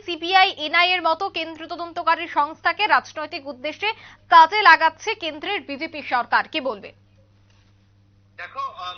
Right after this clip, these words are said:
Speaker 2: মমতা বন্দ্যোপাধ্যায়ের এই যে অভিযোগ, সেই অভিযোগে নতুনত্ব কিছু নেই। তিনি একটা সময় বিরোধী নেত্রী থাকাকালীন নিজে কতবার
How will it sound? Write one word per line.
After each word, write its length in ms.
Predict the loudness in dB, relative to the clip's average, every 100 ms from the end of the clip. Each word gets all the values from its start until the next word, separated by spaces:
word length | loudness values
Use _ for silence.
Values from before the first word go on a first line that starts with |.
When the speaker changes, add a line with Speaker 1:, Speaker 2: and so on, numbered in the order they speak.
| -16
Speaker 2:
মমতা 340 | -20 -14 -14
বন্দ্যোপাধ্যায়ের 800 | -14 -16 -4 -2 0 2 2 2
এই 260 | 0 0 0
যে 120 | -2
অভিযোগ, 600 | -4 -6 -4 -2 -2 -2
সেই 300 | 0 2 2
অভিযোগে 500 | -2 -4 -2 -2 -2
নতুনত্ব 640 | -2 -4 0 0 0 -4
কিছু 280 | -6 -4 -2
নেই। 240 | -2 -2 -6 _ _ _ _
তিনি 180 | 0 4
একটা 280 | 2 4 0
সময় 240 | 4 2
বিরোধী 340 | 2 -2 -2 -2
নেত্রী 440 | 0 -2 0 -2
থাকাকালীন 840 | 4 4 4 4 4 4 0 -6 _ _ _ _ -14
নিজে 400 | -4 0 2 0 0
কতবার 500 | -2 -2 0 4